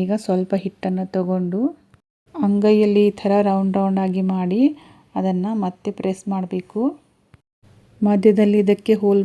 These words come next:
ಮಾಡಬೇಕು. ಹೋಲ್ ಮಾಡುವಾಗ ಸ್ವಲ್ಪ ಬೆರಳಿಗೆ ಎಣ್ಣೆಯನ್ನು ಹಚ್ಕೊಂಡು ಈ ಥರ ಒಂದು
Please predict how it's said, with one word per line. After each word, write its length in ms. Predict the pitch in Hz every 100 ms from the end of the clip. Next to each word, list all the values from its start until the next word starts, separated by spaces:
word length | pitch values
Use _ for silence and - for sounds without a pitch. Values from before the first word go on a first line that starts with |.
| 196
ಮಾಡಬೇಕು. 460 | 190 190 185 - 247 320 320
ಹೋಲ್ 240 | 202 208 202
ಮಾಡುವಾಗ 400 | 196 196 190 202 190
ಸ್ವಲ್ಪ 320 | 190 190 190 226 285 - - _ -
ಬೆರಳಿಗೆ 480 | 196 196 196 185 214 240 233 214
ಎಣ್ಣೆಯನ್ನು 420 | 190 190 196 190 196
ಹಚ್ಕೊಂಡು 540 | 190 - 190 185 190 247 202
ಈ 40 | -
ಥರ 120 | 185 185 185
ಒಂದು 260 | 180 180